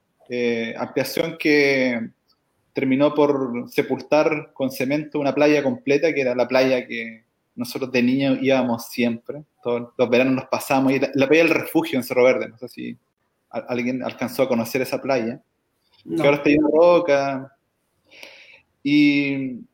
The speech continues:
Speaker 1: yo recuerdo que e-, ese fue el primer conflicto ambiental y que finalmente también, eh, eh, significó que mi, que mi abuela, que vivía en ese, en, en, nosotros vivíamos con mi abuela, la, la trasladaran a otro lugar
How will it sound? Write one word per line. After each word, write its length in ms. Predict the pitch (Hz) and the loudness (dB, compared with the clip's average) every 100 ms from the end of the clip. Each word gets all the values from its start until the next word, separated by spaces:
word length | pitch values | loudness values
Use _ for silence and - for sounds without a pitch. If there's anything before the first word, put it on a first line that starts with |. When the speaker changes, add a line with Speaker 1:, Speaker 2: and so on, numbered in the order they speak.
| _ _ _ _ - | _ _ _ _ -4
Speaker 1:
yo 140 | 156 | 0
recuerdo 280 | 190 208 214 | 2 4 4
que 80 | 202 | 4
e-, 280 | - 160 165 | 2 2 0
ese 160 | 165 | -2
fue 120 | 196 190 | -2 0
el 40 | |
primer 240 | 165 190 | 0 0
conflicto 380 | 202 190 196 208 | -2 -4 -4 -2
ambiental 800 | 180 165 147 - 175 180 180 170 | 0 -2 -2 0 2 0 -6 -8
y 160 | 139 123 | -10 -6
que 140 | 147 | -6
finalmente 680 | 143 147 156 156 160 156 156 | -2 -4 -4 -4 0 2 2
también, 840 | 139 135 143 151 151 151 143 131 _ | 0 -2 0 0 0 -4 -8 -18 _
eh, 640 | 135 127 120 117 113 110 107 - _ _ _ _ _ _ _ _ _ | -4 -2 0 0 -2 -4 -8 -18 _ _ _ _ _ _ _ _ _
eh, 280 | 123 120 117 | 0 2 2
significó 500 | 117 131 131 139 151 | 0 -2 0 2 4
que 80 | 151 | 4
mi, 100 | 147 135 - | 4 2 -2
que 100 | - | 0
mi 100 | 131 | 2
abuela, 380 | 123 139 170 151 | 4 6 4 2
que 100 | 143 | 0
vivía 260 | 131 131 147 | -2 0 0
en 60 | |
ese, 180 | 147 - | -2 -6
en, 120 | 135 123 | -10 -8
en, 220 | 120 - - | -10 -12 -16
nosotros 240 | 120 139 | -4 -2
vivíamos 220 | 143 147 | -2 -2
con 100 | 139 | 0
mi 60 | 127 | 2
abuela, 400 | 135 139 156 - | 4 2 -2 -4
la, 220 | 120 - | -4 -2
la 140 | 139 139 | -2 4
trasladaran 420 | 139 135 147 156 | 4 6 6 6
a 80 | 147 | 4
otro 140 | 151 | 4
lugar 540 | 151 131 147 180 - | 2 4 4 4 -4